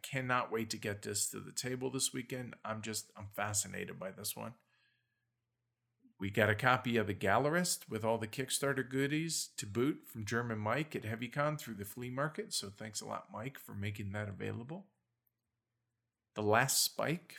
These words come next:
from Columbia Games, a light little stock investing train theme game.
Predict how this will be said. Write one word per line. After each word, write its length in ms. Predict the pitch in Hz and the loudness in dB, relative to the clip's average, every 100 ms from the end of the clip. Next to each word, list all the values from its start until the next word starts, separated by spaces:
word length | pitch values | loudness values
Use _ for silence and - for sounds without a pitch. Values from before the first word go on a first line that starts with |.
| - | -14
from 140 | 113 110 | -12 -10
Columbia 540 | - 117 110 110 104 | -6 -4 -2 0 -2
Games, 500 | 101 113 131 139 127 | -2 -2 -2 -2 -2
a 60 | 101 | -2
light 400 | 98 110 120 - | 2 2 0 -4
little 260 | 117 113 107 | -4 0 2
stock 400 | 104 - 101 - | 2 2 0 -2
investing 640 | 110 110 113 - 110 101 | 0 2 2 0 -2 -6
train 340 | 98 110 110 110 | -8 -6 -6 -6
theme 240 | 117 127 117 | -6 -6 -6
game. 380 | 123 127 139 | -6 -6 -8